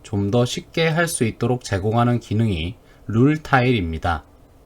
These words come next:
룰 타일은 이름처럼 타일이 배치되었을 때 오른쪽에 타일이 존재한다, 존재하지 않는다 등과 같이 규칙을 정해두면 규칙에 따라 타일 오브젝트, 이미지 등이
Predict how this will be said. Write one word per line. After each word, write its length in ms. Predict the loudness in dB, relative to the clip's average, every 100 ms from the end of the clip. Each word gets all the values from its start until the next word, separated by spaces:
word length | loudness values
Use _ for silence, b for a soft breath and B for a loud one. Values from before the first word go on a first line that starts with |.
| -20 -20 -20 -20 -12
룰 300 | 4 4 4
타일은 560 | 0 2 2 2 0 -2 -10
이름처럼 840 | -4 4 6 6 0 0 -2 -4 -10 -18
타일이 440 | 0 2 2 0 -4
배치되었을 760 | -6 -4 2 4 4 2 -2
때 340 | 0 0 0 -2 -12
오른쪽에 680 | -2 2 2 2 2 2 0
타일이 440 | 2 4 4 4
존재한다, 840 | 0 -2 -2 4 4 4 2 0 0 -12
존재하지 600 | -4 -2 2 2 2 -2
않는다 540 | -2 0 0 2 2 0
등과 320 | -4 0 0
같이 520 | 0 -4 -4 -4 -4 b b b
규칙을 500 | -4 -2 0 6 6
정해두면 720 | 6 2 0 0 0 -2 -2 -4 b b b
규칙에 480 | -4 -2 0 0 0
따라 400 | 0 2 2 0 b b
타일 340 | -4 0 0 0
오브젝트, 680 | -4 -2 -2 -4 -4 -4 -4 -10 -10
이미지 440 | -2 0 2 2 0
등이 400 | -2 -2 -2